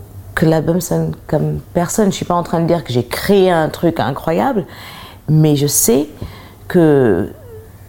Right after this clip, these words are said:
ça sonne ni comme, euh, un album de Erykah Badu, Robert Glasper ou Esperanza Spalding, euh,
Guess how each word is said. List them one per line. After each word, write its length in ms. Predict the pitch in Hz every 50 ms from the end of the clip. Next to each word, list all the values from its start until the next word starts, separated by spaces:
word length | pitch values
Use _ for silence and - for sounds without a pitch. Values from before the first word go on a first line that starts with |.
| - - - - - - -
ça 240 | - - - - 156
sonne 680 | 151 - - - - 190 185 180 196 180 165 151 65 - -
ni 520 | 127 156 175 190 202 208 214 214 208 208
comme, 400 | - - 196 185 180 180 180 175
euh, 20 | 170
un 380 | 165 156 143 117 104 139 151
album 580 | 151 147 156 151 135 - 160 165 170 165 160 151
de 120 | 139 120
Erykah 600 | 151 147 147 147 131 98 143 151 156 147 - 151
Badu, 440 | 143 131 147 151 143 139 156 160 160
Robert 380 | 156 151 151 147 147 147 147 127
Glasper 800 | 147 147 147 151 156 143 - - - 151 147 147 147 147 147 143 143
ou 120 | 139 120
Esperanza 540 | 120 - - - - 147 143 151 151 156 156
Spalding, 720 | 147 - - 143 139 143 151 165 156 160 156 160 160 156 147
euh, 220 | 143 135 131 127